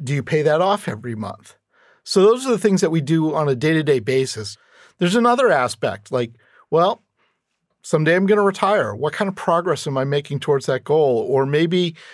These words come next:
I'm just starting a family and I'm saving up to buy a house or put a kid through education. And then lastly, there's always the future. So how does what I do today impact my future?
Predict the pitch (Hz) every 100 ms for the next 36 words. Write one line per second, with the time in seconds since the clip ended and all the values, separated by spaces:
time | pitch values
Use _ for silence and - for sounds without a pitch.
0 | - - 147 147 139 - - 165 170 165
1 | 165 170 190 185 139 127 - 143 147 147
2 | 147 143 123 - - - 147 143 160 156
3 | 170 156 156 - 175 165 151 139 151 143
4 | 185 175 175 - 113 - 160 - 160 -
5 | 165 160 151 147 160 175 - 110 98 _
6 | _ _ - - - _ 175 180 202 165
7 | 170 247 - 170 147 147 170 202 247 202
8 | - - 196 196 - - _ _ _ _
9 | _ - _ - 190 180 - - - 254
10 | 302 233 - 208 202 170 196 - 185 175
11 | 202 165 139 185 220 220 143 123 - 139
12 | 131 117 - 110 101 - -